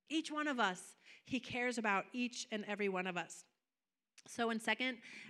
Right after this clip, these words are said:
um, Peter three nine, it says, "The Lord is not slack concerning his promise, as some count slackness, but he's long-suffering towards us. He's not willing that any one of us would perish,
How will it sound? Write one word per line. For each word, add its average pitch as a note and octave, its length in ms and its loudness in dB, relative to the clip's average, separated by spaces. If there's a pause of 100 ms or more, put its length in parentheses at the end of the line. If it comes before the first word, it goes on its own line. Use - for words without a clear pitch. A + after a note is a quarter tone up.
um, G#3 200 4
Peter A3 400 2
three A3 320 0
nine, F#3 420 4
it F#3+ 140 -4
says, F#3+ 280 4
"The G#3 140 4
Lord C4+ 400 4
is C4 220 2
not A#3+ 260 4
slack A3 460 2
concerning G3+ 480 -4
his G3 160 -6
promise, E3+ 480 -8 (640)
as G#3+ 160 0
some A3 240 0
count G#3 300 -8
slackness, A3+ 580 -6
but G#3+ 160 0
he's D#4+ 360 -4
long-suffering G#3+ 1120 -2
towards E3+ 260 -6
us. - 500 -10 (640)
He's C#4 260 0
not C4+ 260 2
willing A#3 380 0
that G#3 160 -2 (160)
any B3+ 320 -2
one A3 240 -2
of A3 100 -2
us G3+ 220 -2
would F#3 160 -6
perish, G3 640 -4